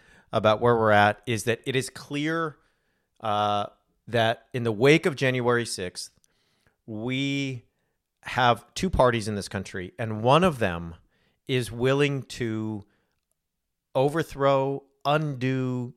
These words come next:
restrict, clog, whatever word is appropriate, the democratic process, the democratic structures of the country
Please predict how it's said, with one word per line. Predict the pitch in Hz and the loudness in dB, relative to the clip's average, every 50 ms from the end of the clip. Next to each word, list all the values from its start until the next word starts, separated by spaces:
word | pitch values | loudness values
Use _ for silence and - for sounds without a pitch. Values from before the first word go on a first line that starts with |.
| _ _ | _ _
restrict, | 131 120 127 135 139 - - - - - 123 123 123 123 - _ - - - _ _ _ _ _ _ _ _ _ _ _ _ _ - | -6 -6 -4 -4 -4 -6 -8 -8 -6 -2 -2 0 0 -2 -4 _ -20 -20 -20 _ _ _ _ _ _ _ _ _ _ _ _ _ -14
clog, | - - - 139 131 123 123 123 123 123 110 107 113 - _ | -8 -2 2 4 6 6 6 6 4 2 -2 -6 -12 -14 _
whatever | 127 123 123 131 151 165 190 190 190 170 | -2 2 4 4 4 4 4 2 2 2
word | 135 120 131 135 143 147 143 135 | 2 4 4 6 6 4 4 2
is | 135 113 - - - _ | 0 -2 -6 -10 -12 _
appropriate, | 120 - - 127 120 - 107 90 78 78 - - _ _ _ _ _ _ _ _ _ _ _ | -8 -2 0 0 0 0 -4 -6 -8 -8 -10 -14 _ _ _ _ _ _ _ _ _ _ _
the | - | -6
democratic | 98 131 123 127 143 143 - 151 139 135 135 - | 0 2 2 2 2 0 2 4 4 4 2 0
process, | - - 117 104 107 - - 107 98 98 - | 0 2 2 2 2 2 -2 -4 -4 -4 -6
the | - - 98 | -8 -8 -4
democratic | - 107 110 123 127 - - 127 120 120 - | -2 -2 -2 -2 -2 0 0 0 0 0 -2
structures | - - - 127 117 - - 120 98 104 | -6 -4 -2 -2 -2 -2 -6 -10 -8 -8
of | 104 90 | -8 -8
the | - | -8
country | - - 139 143 143 - - 92 82 80 78 - | -6 -4 -4 -4 -4 -6 -10 -10 -10 -12 -14 -16